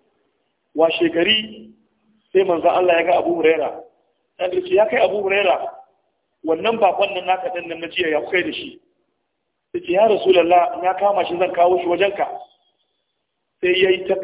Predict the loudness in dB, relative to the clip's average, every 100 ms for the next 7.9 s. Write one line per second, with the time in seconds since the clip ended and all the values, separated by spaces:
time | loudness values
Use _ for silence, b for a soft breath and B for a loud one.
0 | 0 0 0 0 0 0 0 2 4 4
1 | 2 0 -2 0 2 2 2 0 2 2
2 | 2 2 0 0 0 -2 -4 -12 -18 -12
3 | -6 -2 0 0 0 -2 -4 0 2 2
4 | 0 -2 -12 _ -8 -6 -4 -2 -2 0
5 | 2 2 2 -2 0 2 2 2 -4 -4
6 | -4 -4 -2 -2 -2 -6 -2 -2 -2 -4
7 | -10 -14 -4 -4 -2 -4 -4 -4